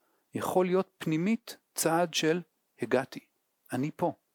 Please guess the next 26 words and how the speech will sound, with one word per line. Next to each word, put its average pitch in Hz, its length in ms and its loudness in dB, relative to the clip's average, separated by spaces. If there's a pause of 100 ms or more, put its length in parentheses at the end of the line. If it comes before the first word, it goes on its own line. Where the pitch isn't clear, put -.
(220)
בלי 190 280 4
הציפייה 208 500 4
שאני 139 340 4
אהיה 143 120 6
פה 156 120 0 (100)
forever, 127 640 6
זהו, 123 260 6
מעכשיו 120 480 4
אני, 117 100 0 (180)
התודעה 120 340 4
שלי 120 140 0
לא 117 80 4
נודדת, 127 560 4
ואני 110 280 0
תכף 113 300 -2
מואר, 127 340 4
בלי, 123 180 -2
בלי 180 180 -4
כל 262 180 2
זה. 101 140 -6 (600)
כאן, 247 280 4
אני 139 140 2
כאן 233 320 2
עכשיו, 208 340 2
בצעד 220 440 4
הזה. 165 340 6